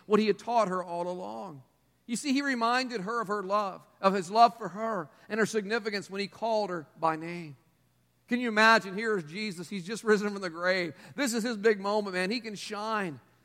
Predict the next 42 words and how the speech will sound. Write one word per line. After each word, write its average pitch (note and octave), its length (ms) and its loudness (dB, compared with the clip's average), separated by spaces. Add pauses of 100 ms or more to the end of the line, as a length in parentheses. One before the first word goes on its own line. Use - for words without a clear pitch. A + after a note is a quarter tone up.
(100)
And E3+ 80 -8
what A3 120 6
does G3+ 100 -2
he G#3+ 80 -2
do? G3+ 180 -6
He F#3 80 0
humbles G3 380 -4
himself, E3+ 560 0 (260)
and F3+ 80 -2
he G3 80 2
knows G3+ 340 4
to A3+ 80 -14
restore G#3 420 -2
a G#3+ 40 -2
person, F3+ 440 -10
the E3+ 100 -10
best F#3 320 0
way G3 120 -4
he F3+ 60 -2
could F3+ 140 -4
do F3 180 -8
that D3+ 200 -6
is D3 100 -10
to D#3+ 80 -12
personally F#3+ 460 -12
bring D#3+ 260 -12
them C#3 140 -10
back C#3 260 -8
to D3+ 100 -16
himself. C#3 480 -14 (680)
And B2+ 60 -20
can C#3 100 -10
you G3 80 -4
imagine F3 340 2
any E3+ 100 -12
more D#3 180 -10 (140)
loving F3 440 -4
words D#3+ 320 -8
than D3 120 -10
to C#3 40 -12
hear E3 100 -4
your D3+ 180 -8